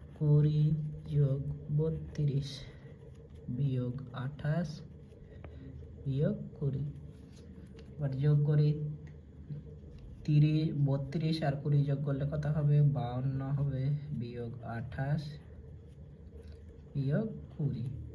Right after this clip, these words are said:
এবার বাউন্ন থেকে আঠাশকে বাদ দিলে কত হবে? আট কত দিলে? বারো, চার দিলে হাতে এক, পাঁচ থেকে তিন বাদ দিলে কত থাকবে? দুই বিয়োগ কুড়ি। এবার চব্বিশ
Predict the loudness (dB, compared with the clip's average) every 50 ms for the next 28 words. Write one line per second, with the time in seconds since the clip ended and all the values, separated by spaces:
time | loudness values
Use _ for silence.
0 | -14 -14 -14 -16 -16 -16 -18 -18 -14 -10 -8 -8 -4 -2 -2 -2 -2 0 0 0
1 | 2 4 4 6 6 6 4 2 0 0 0 0 0 0 2 2 2 2 2 0
2 | 0 0 0 0 -2 0 0 0 0 0 0 0 0 0 0 -2 -2 0 2 0
3 | 0 0 -2 -6 -12 -14 -16 -16 -18 -18 -18 -14 -12 -12 -12 -6 -2 0 0 2
4 | 2 0 2 0 0 0 -2 -2 0 0 0 -2 -2 -2 0 0 0 0 0 0
5 | 2 0 0 2 2 0 0 0 -2 -2 -2 -2 -2 -2 0 0 0 0 0 -2
6 | -2 -6 -10 -12 -14 -12 -10 -10 -10 -10 -12 -12 -16 -16 -16 -16 -16 -16 -8 0
7 | 2 2 2 2 0 0 0 2 2 0 0 0 2 2 2 2 0 0 -2 -2
8 | -2 -2 -2 -2 -2 2 4 6 6 6 4 4 4 6 6 6 4 0 -2 -4
9 | -4 -4 -6 -6 -8 -10 -12 -12 -14 -14 -10 -2 2 2 2 4 2 2 0 0
10 | -2 -4 -8 -10 -12 -14 -16 -16 -12 -4 -2 0 0 0 -2 -2 -4 -6 -8 -10
11 | -12 -14 -14 -14 -14 -14 -14 -16 -10 -6 -4 -2 0 2 2 2 2 0 -2 -2
12 | 2 2 2 4 6 4 4